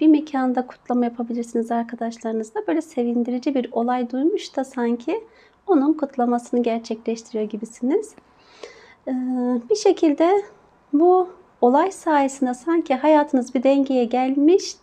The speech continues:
de, e, bir konuyu tamamlamışsınız sevgili izleyicilerim. Artık, e, böyle mutluluktan ayaklarınız havaya uçuyor diyebilirim. O kadar mutlusunuz ki, e, bu hafta öyle güzel bir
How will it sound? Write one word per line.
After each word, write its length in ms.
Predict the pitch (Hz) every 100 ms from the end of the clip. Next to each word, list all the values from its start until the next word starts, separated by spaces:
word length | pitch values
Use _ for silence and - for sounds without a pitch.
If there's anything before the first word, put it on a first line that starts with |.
| -
de, 220 | 381 403 - - - - - -
e, 260 | 254 254 247
bir 80 | - -
konuyu 440 | - 302 339 359 -
tamamlamışsınız 1040 | 240 247 262 262 269 269 269 - 226 214
sevgili 500 | - 226 220 220 226
izleyicilerim. 600 | 214 226 208 208 208 226 _ _ _ _ - -
Artık, 480 | 302 339 359 349 - 277
e, 40 | 269 269 269 269 269
böyle 240 | 339 381
mutluluktan 720 | 285 320 320 302 302 311 370 494 -
ayaklarınız 800 | 294 302 269 254 269 320 339 339
havaya 580 | - 233 240 247 254 -
uçuyor 440 | 233 - 247 233
diyebilirim. 600 | 240 233 226 240 247 240 -
O 80 | 339
kadar 440 | - 285 240 233
mutlusunuz 760 | 233 262 254 - - 269 262 -
ki, 260 | - 220 214 - - - - -
e, 40 | 247 247
bu 160 | 311 311
hafta 400 | 302 302 285 277 -
öyle 300 | 269 320 311
güzel 440 | 269 285 277 262
bir 280 | 285 277